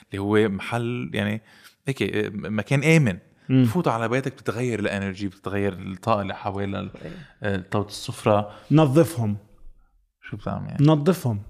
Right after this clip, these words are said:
Speaker 3: شيلهم
Speaker 1: أول ما
Speaker 3: من
Speaker 1: يفوتوا ببلش
Speaker 3: حياتك.
Speaker 1: تدخل
Speaker 2: معلم،
Speaker 1: البيت.
Speaker 2: نظفهم. لا، لا، نظفهم
Speaker 3: لا،
Speaker 2: من
Speaker 3: شيلهم من
Speaker 2: حياتك.
Speaker 3: حياتك.
Speaker 2: نظفهم من حياتك.
Speaker 1: أوكي.
Speaker 2: آه.
Speaker 1: غربلهم، إيه.
Speaker 2: متذكر قبل شوي شو بقول لك؟ إذا أنت مغناطيس بتلم ناس،
Speaker 1: مم.
Speaker 2: م-، مسؤوليتك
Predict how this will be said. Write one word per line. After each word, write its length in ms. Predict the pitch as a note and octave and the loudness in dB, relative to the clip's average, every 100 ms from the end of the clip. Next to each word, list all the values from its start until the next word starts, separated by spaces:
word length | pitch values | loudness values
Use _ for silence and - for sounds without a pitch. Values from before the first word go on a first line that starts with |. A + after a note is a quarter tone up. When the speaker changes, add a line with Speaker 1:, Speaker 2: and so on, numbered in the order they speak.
| - - - | -20 -20 -10
Speaker 3:
شيلهم 240 | - A#2+ | 0 4
Speaker 1:
أول 80 | B2 | 6
ما 40 | C3+ | 6
Speaker 3:
من 80 | |
Speaker 1:
يفوتوا 380 | B2+ - D3 E3+ | 4 6 6 6
ببلش 40 | A2 | 6
Speaker 3:
حياتك. 200 | A2+ A2+ | 2 2
Speaker 1:
تدخل 240 | G#2 A2+ | 2 4
Speaker 2:
معلم، 340 | D3+ E3 E3+ | 6 6 6
Speaker 1:
البيت. 120 | C3 B2 | 4 0
Speaker 2:
نظفهم. 920 | C#3+ C#3 A2+ D3+ - - C#3 C#3+ C#3+ | 0 0 0 -2 -2 -4 0 0 0
لا، 200 | C#3+ D3 | 0 2
لا، 80 | C3+ | 0
نظفهم 300 | A#2+ C3+ D3+ | 0 2 4
Speaker 3:
لا، 60 | |
Speaker 2:
من 60 | C#3 | 4
Speaker 3:
شيلهم 380 | B2 - - D#3+ | 4 6 6 6
من 80 | B2+ | 4
Speaker 2:
حياتك. 80 | |
Speaker 3:
حياتك. 520 | C#3+ C#3+ F3 A#2+ - C#3 | 6 6 6 2 -2 -2
Speaker 2:
نظفهم 320 | A2+ C3+ C#3 | 2 2 4
من 100 | B2 | 2
حياتك. 380 | A#2+ B2+ B2 - | 0 -2 -4 -10
Speaker 1:
أوكي. 320 | - C#3 C3+ G#2+ _ _ _ - | -8 -8 -8 -12 _ _ _ -8
Speaker 2:
آه. 200 | B2+ D3+ - | -4 -4 -6
Speaker 1:
غربلهم، 460 | G#2 A#2 C3 G#2+ F#2 | 0 2 4 2 0
إيه. 120 | A2 C#3+ | -2 -2
Speaker 2:
متذكر 340 | C#3 E3+ E3+ | 0 0 0
قبل 140 | D#3 | -4
شوي 140 | C#3 D3+ | -4 -4
شو 120 | C#3+ | -2
بقول 260 | C#3 C#3 D3 | -2 -2 -4
لك؟ 180 | F3+ - | -6 -8
إذا 180 | C3+ B2+ | -6 -4
أنت 280 | D#3+ F3+ F3 | -2 -2 -2
مغناطيس 520 | C#3 A#2+ B2 C#3 D3+ | -4 -2 -4 -4 -6
بتلم 380 | C3+ - C3+ B2+ | -6 -4 -2 0
ناس، 400 | B2 E3 G#3+ - | -2 -4 -6 -2
Speaker 1:
مم. 140 | G#2 G2+ _ _ - | -2 -2 _ _ -2
Speaker 2:
م-، 260 | C#3+ C#3+ | -2 0
مسؤوليتك 1040 | D3 C#3 - D3 C#3+ F#3+ E3+ B2 G2 - | 0 -2 -2 2 6 6 4 -4 -10 -14